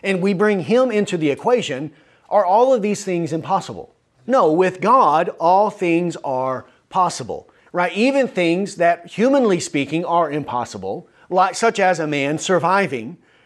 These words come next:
or living after being in a fish for three days, right? That's not conducive to life or to happiness, <laughs> to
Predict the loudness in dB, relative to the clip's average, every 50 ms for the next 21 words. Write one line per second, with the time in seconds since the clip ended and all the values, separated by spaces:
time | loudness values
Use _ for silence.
0 | _ _ 0 2 2 2 0 -4 -10 -8 -6 0 2 2 2 2 0 0 0 -2
1 | -2 -2 -4 -2 -4 -6 -2 0 0 0 2 2 2 2 2 0 0 2 2 2
2 | 2 2 0 -2 -8 -12 -14 _ _ -4 0 0 0 0 0 -2 0 4 4 4
3 | 2 2 -4 -10 -18 -20 _ _ _ _ -4 -4 2 2 0 0 2 2 2 2
4 | 2 2 0 -2 0 2 2 0 2 2 2 2 2 0 -2 -12 -20 _ _ _
5 | 2 2 2 4 4 4 4 4 2 2 0 -4 -8 _ _ _ _ _ _ _
6 | 0 2 2 2 2 0 -2 -2 0 0 -2 -2 -4 -6 -6 -8 -10 -12 -12 -12
7 | _ -6 0 2 2 2 0